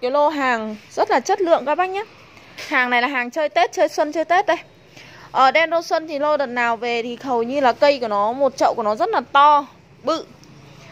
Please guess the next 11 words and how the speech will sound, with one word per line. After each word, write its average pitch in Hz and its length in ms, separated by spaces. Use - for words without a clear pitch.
Thời 247 200
điểm 214 220
dịch 220 220
dã - 180
này 302 200
em 277 180
cũng 269 180
để 233 160
giá 202 260
rất 339 140
là 320 100